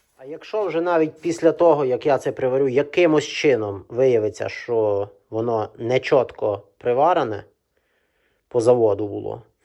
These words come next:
і в мене вісь втече рами, тобто, ну, колесо, розумієте, стане отак, ну, вилка або сюди піде, то мені не складе багато труднощів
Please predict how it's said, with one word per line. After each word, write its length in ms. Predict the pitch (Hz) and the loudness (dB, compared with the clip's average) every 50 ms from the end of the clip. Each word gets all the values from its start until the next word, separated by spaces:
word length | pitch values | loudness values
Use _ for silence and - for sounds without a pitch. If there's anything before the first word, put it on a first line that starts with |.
| _ _ _ _ _ _ - | _ _ _ _ _ _ -12
і 80 | 127 110 | -10 -8
в 80 | 110 | -4
мене 340 | 127 131 131 127 123 123 117 | -2 -2 -2 0 0 -2 -2
вісь 520 | 107 110 139 156 143 117 - - - - - _ _ _ _ _ _ _ _ _ _ _ _ _ _ _ _ _ _ _ _ _ _ _ _ _ _ _ | -2 -4 -6 -6 -6 -8 -10 -12 -18 -20 -20 _ _ _ _ _ _ _ _ _ _ _ _ _ _ _ _ _ _ _ _ _ _ _ _ _ _ _
втече 680 | _ - - - 139 120 - - 147 127 113 107 104 - _ _ _ _ _ _ _ _ _ _ _ - 123 | _ -12 -6 -4 -2 -2 0 0 0 0 0 -2 -6 -10 _ _ _ _ _ _ _ _ _ _ _ -4 0
рами, 420 | 147 175 190 180 160 120 98 92 - | 2 2 2 0 -2 -4 -6 -8 -10
тобто, 300 | - 95 - - 117 107 | -12 -12 -8 -6 -6 -4
ну, 180 | 113 107 95 | -4 -6 -6
колесо, 520 | - - 117 113 104 98 - - 104 98 101 | -4 -2 -2 -2 -2 -4 -6 -8 -10 -10 -10
розумієте, 520 | 107 107 110 110 110 107 104 - - 104 | -12 -10 -8 -8 -6 -8 -8 -8 -10 -12
стане 520 | - - 117 110 104 104 101 98 101 101 _ _ _ _ _ _ _ _ _ _ _ _ _ _ _ - | -10 -8 -8 -8 -8 -8 -10 -12 -14 -18 _ _ _ _ _ _ _ _ _ _ _ _ _ _ _ -20
отак, 600 | - 104 - - 131 143 156 160 147 143 - - | -18 -14 -8 -6 -2 0 0 0 0 -2 -4 -8
ну, 100 | 127 113 | -8 -6
вилка 380 | 104 110 107 104 - - 107 101 | -4 -4 -4 -6 -6 -6 -8 -8
або 300 | 95 101 104 104 101 92 | -8 -6 -6 -6 -6 -6
сюди 320 | - - 117 101 107 101 | -10 -12 -10 -6 -6 -6
піде, 320 | - 95 - - 110 107 - _ _ - - _ _ _ _ _ | -8 -10 -16 -16 -18 -20 -20 _ _ -20 -20 _ _ _ _ _
то 100 | - 139 | -8 -6
мені 340 | 131 147 180 208 220 214 202 | -4 -4 -2 -2 0 0 0
не 440 | 185 160 151 160 170 170 160 139 113 - - - - | 0 0 -2 -2 -2 -2 -4 -4 -8 -12 -20 -20 -20
складе 680 | - - - 139 135 131 147 170 170 156 131 120 - 107 | -12 -6 -2 -2 0 2 2 2 2 2 0 -4 -8 -4
багато 420 | 120 127 123 139 156 147 - 139 127 | -2 0 0 2 0 0 0 -2 -4
труднощів 800 | - - 185 208 226 180 180 175 151 - - - 110 104 101 | -4 -2 0 0 0 0 0 0 0 -2 -4 -4 -4 -6 -6